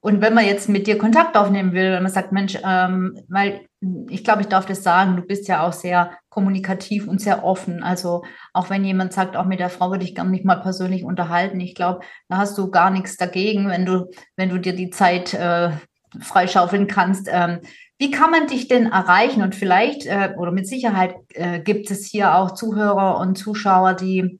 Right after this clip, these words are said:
noch in der Anstellung sind und, ähm, wo es vielleicht tatsächlich auch ein Thema mit ihrem Marketing gibt. Und, ähm, vielleicht, äh, könnte es ja sogar sein, dass sie jemanden brauchen, der ihr Marketing aufräumt. Also, lange Rede, kurzer Sinn.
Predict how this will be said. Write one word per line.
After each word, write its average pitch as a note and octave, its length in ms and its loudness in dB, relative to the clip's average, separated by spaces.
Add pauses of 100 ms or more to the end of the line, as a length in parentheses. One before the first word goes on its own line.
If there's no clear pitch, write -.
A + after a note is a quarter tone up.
(100)
noch G3+ 240 0
in - 140 -4
der F3+ 100 0
Anstellung F3+ 420 -4
sind G#3 380 0
und, F3+ 400 -6
ähm, E3 480 -6
wo F#3 80 -2
es G3+ 80 -2
vielleicht F3+ 380 0
tatsächlich G#3+ 540 -4
auch F#3+ 140 0
ein G#3 140 0
Thema F#3 280 -2
mit F#3+ 160 -2
ihrem G3+ 280 0
Marketing G#3+ 580 -2
gibt. G#3+ 300 -6
Und, G3+ 240 -4 (480)
ähm, F#3 400 2
vielleicht, F#3+ 520 -2
äh, F3+ 640 0
könnte C4+ 300 4
es B3+ 100 2
ja A3 120 2
sogar G#3+ 260 2
sein, G3+ 280 4
dass G3+ 220 2
sie G3 260 0
jemanden A3 480 4
brauchen, B3 540 4
der A3 400 4 (320)
ihr A3+ 100 4
Marketing G#3+ 460 4
aufräumt. D#3 640 0 (380)
Also, F3 680 4
lange A#3+ 300 4
Rede, A#3 220 2
kurzer A3+ 340 6
Sinn. A3 440 4